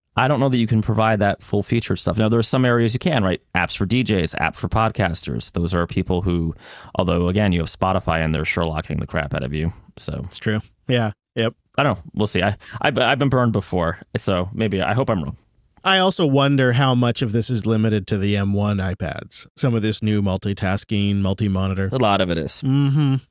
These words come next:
Speaker 2: Yeah. They finally introduced WeatherKit for I O S. They bought Dark Sky,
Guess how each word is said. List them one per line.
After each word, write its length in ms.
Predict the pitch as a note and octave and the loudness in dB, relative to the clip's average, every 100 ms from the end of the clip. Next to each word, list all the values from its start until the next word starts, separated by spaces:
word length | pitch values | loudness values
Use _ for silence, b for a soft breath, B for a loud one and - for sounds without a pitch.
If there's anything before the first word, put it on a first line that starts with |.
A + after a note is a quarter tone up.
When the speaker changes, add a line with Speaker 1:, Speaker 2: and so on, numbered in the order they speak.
| - B2+ | -16 -6
Speaker 2:
Yeah. 140 | G#2 - - B B B B B _ _ - | -6 -6 -16 B B B B B _ _ 0
They 120 | C#3+ | 0
finally 600 | - D3 E3+ F#3+ C#3 C3+ | 2 2 4 4 4 4
introduced 380 | B2+ A#2 A#2 - | 2 2 0 2
WeatherKit 500 | A2+ A#2 G#2+ F2+ - _ _ _ _ _ _ _ - | 2 2 0 -2 -6 _ _ _ _ _ _ _ -6
for 100 | G#2 | -2
I 160 | F#2+ | -2
O 80 | F2+ | -2
S. 300 | - - - _ _ _ _ _ _ C3 | -6 -10 -14 _ _ _ _ _ _ 0
They 100 | C3+ | 2
bought 300 | C3 B2 G#2 | 2 2 0
Dark 280 | A2 A#2 | 0 0
Sky, 580 | - - A#2 A2 G#2+ G2+ | -2 0 2 2 2 -2